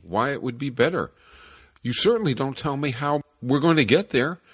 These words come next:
and you don't tell me how my joining, how my taking time away from helping my family would have an impact that matters." I think most of us are stymied by that response.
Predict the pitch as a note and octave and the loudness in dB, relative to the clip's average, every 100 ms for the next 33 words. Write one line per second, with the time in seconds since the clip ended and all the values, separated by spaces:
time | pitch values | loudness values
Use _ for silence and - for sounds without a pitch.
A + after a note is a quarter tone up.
0 | - - D#3+ F#3 E3+ G3 G#3+ - F#3+ F#3+ | -10 2 4 4 2 0 -2 -6 -4 -4
1 | D#3+ F3+ F3 E3 G3+ A#3+ B3 G#3 - D#3 | -4 -4 -4 -2 0 0 -2 -4 0 2
2 | B3 A#3+ D2+ F#2+ C3 C#3 E3 G3+ - F#3+ | 2 0 -2 -2 -2 -2 -4 -4 -4 -6
3 | F3+ E3+ C#3+ E3+ E3+ E3+ E3 C#3 E3 F#3 | -4 -6 -6 -4 -2 -2 -6 -4 -2 0
4 | C3 - - - C3 B2 D3+ F3 D#3 D3+ | -2 -6 -18 -8 -4 -2 -2 -4 -6 -4
5 | C#3+ - F#3 A#3 C#3 F2 - - - - | -6 -4 -6 -4 -4 -6 -6 -14 -20 -20
6 | - _ F3+ G3 G#3 G3+ G#3 A3 G3+ C#3+ | -20 _ 2 4 2 0 -2 -2 0 -2
7 | - - _ - F3 D#3 E3+ F3+ A#2 - | -4 -16 _ -10 -6 -4 -2 -2 -6 -10
8 | - - _ - F#3 A#3+ G3 D3 C#3+ - | -14 -16 _ -2 -2 -2 -4 -2 -2 -2
9 | A2+ G#2 F#2 - - G2 F#2 D2+ C2 D2+ | -2 -2 -4 -8 -6 -6 -6 -8 -8 -10
10 | C#2 - - - D#2 G#1 - - | -10 -12 -14 -12 -12 -12 -12 -16